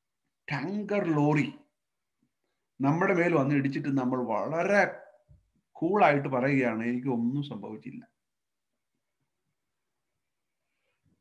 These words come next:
വളരെ അപകടകരമായ ഒരു പൊസിഷനാണത്.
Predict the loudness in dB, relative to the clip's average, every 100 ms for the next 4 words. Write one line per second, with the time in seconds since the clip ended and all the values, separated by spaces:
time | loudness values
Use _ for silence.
0 | _ 2 6 6 6 4 4 4 2 0
1 | 0 0 0 0 0 -2 -6 -6 -4 -4
2 | -4 -8 -14